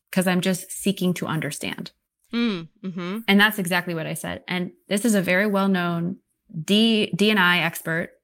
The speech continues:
Speaker 1: ted Talk, ac-, like, guy, very sophisticated, like, expert in the space of, of the Black Lives Matter movement. And, um,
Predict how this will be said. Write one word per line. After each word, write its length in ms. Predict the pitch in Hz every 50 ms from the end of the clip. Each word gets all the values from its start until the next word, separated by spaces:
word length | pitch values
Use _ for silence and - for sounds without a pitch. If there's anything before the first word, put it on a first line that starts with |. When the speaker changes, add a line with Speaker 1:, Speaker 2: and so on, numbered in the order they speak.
| _ _ _ _ _ _ _ _ _ _ _ _ _ -
Speaker 1:
ted 240 | - 208 202 190 196
Talk, 360 | 180 175 170 170 - - - _ _ _ _ _ _ _ _ _ _ _ _ -
ac-, 140 | 165 175 - _ -
like, 260 | - 180 170 175 175
guy, 460 | - 165 170 160 156 170 175 180 180 _ _ _ _ _ _ _ _ _ _ _ -
very 320 | 170 175 196 196 202 214 214
sophisticated, 840 | - 202 190 - 185 180 - 185 175 - 175 160 160 165 165 160
like, 280 | 170 170 165 165 - - _ _ _ _ _ - -
expert 460 | 202 214 214 - - - 196 185 165
in 80 | 170 170
the 80 | 170 160
space 320 | - - 170 165 170 -
of, 300 | 175 160 165 160 160 - _ _ -
of 360 | 165 160 160 156 165 185 196
the 140 | 185 175 170 - - _ _ -
Black 180 | 185 160 -
Lives 240 | 185 151 165 151 -
Matter 220 | 165 160 151 156
movement. 460 | 147 95 123 - - - - - - _ _ _ _ _ _ _ _ _ _ _ _ _ _ _ -
And, 580 | 196 190 185 180 180 175 180 180 180 175 - - - - - -
um, 520 | - 175 165 160 160 165 180 190 185 196